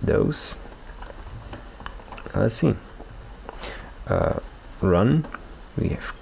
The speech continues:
created a new article and we have edited the second one. Let's see. Wirecast cute, White Dog's poop. Right now, if we remove the cats, so right now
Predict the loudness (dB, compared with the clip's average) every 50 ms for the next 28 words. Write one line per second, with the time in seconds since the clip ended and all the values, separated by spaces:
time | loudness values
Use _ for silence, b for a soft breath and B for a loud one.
0 | -14 -16 -12 -6 -4 -2 0 2 4 4 4 4 2 2 4 6 6 8 8 8
1 | 6 6 4 4 6 6 6 6 4 2 2 4 4 6 6 4 4 4 2 -4
2 | -14 -16 -14 -2 4 6 6 8 8 6 4 4 4 4 4 4 4 2 4 4
3 | 6 6 6 6 6 4 2 0 -2 -2 -2 0 0 0 0 2 2 4 4 4
4 | 4 2 2 2 4 2 2 2 -2 -10 -14 -14 -12 -14 -14 -14 -14 -16 -16 -14
5 | -14 -12 B B B B B B B B B B B B 0 4 6 8 8 6
6 | 6 6 4 4 4 2 2 4 6 8 8 8 6 2 -6 -12 -14 -14 -10 -8
7 | -6 -6 -4 0 2 4 6 6 8 8 6 6 4 4 6 6 6 6 4 0
8 | -6 -10 B B B B B B B B B B 4 6 8 8 10 8 8 8
9 | 4 4 6 8 10 10 10 10 10 8 8 6 4 6 8 8 10 8 8 6
10 | 0 -4 -6 -8 -10 -14 -16 -14 -14 -14 -12 -12 -12 -12 -12 -12 -12 -12 -14 -14
11 | -14 -14 -14 -12 -12 -12 -12 -14 -14 -14 -12 -12 -12 -12 B B B B B B
12 | B B B B B B B -6 -2 2 4 6 8 10 10 10 10 10 10 10
13 | 10 10 8 6 4